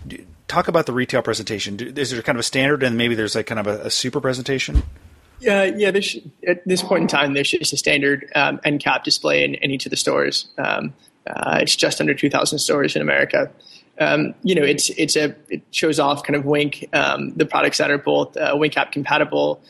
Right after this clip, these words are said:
Speaker 2: uh, w-, and require a hub, or Wink app ready, you know, that don't require a hub.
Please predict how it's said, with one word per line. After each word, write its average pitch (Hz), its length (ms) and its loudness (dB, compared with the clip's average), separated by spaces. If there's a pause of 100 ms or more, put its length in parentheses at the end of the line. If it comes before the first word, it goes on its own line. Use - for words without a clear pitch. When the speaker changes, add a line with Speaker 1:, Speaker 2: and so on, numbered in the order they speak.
(240)
Speaker 2:
uh, 139 160 2
w-, 143 260 0
and 143 160 2
require 147 280 2
a 127 100 2
hub, 147 420 0
or 147 180 2
Wink 147 200 0
app 135 160 -2
ready, 143 420 0
you 143 100 -4
know, 139 80 -2
that 143 160 0
don't 147 160 0
require 147 300 2
a 147 60 4
hub. 143 320 0